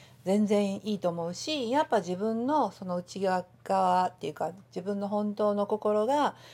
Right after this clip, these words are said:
何を求めているのかっていうのをやっぱ知るっていうのがすごい大事になってくるんですね。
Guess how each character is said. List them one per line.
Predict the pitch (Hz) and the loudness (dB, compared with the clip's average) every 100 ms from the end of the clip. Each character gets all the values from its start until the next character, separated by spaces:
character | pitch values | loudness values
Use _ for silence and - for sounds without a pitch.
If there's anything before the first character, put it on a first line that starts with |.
| - - _ _ - | -20 -20 _ _ -2
何 | 254 311 262 | 2 4 4
を | 196 | 4
求 | 185 185 | 0 -2
め | 180 | -2
て | 175 | -2
い | 170 | -4
る | 170 | -4
の | 160 | -6
か | 160 285 | 2 2
っ | 320 | 2
て | - 180 | 0 -2
い | |
う | 170 | 0
の | 160 160 | -2 4
を | 247 262 165 - | 6 8 6 2
や | 185 | 0
っ | 170 | 2
ぱ | 170 | -2
知 | - 175 | -4 -2
る | |
っ | 202 | -2
て | - | -2
い | 156 | -4
う | |
の | 151 | -2
が | 170 165 165 | 2 2 0
す | - | 0
ご | 202 214 | 4 4
い | |
大 | 165 170 170 | 4 4 4
事 | |
に | 190 | 0
な | 156 | -4
っ | 147 | -4
て | 156 | -4
く | 151 | -4
る | 165 | -8
ん | |
で | 170 | -10
す | 139 | -10
ね。 | 202 254 | -2 -2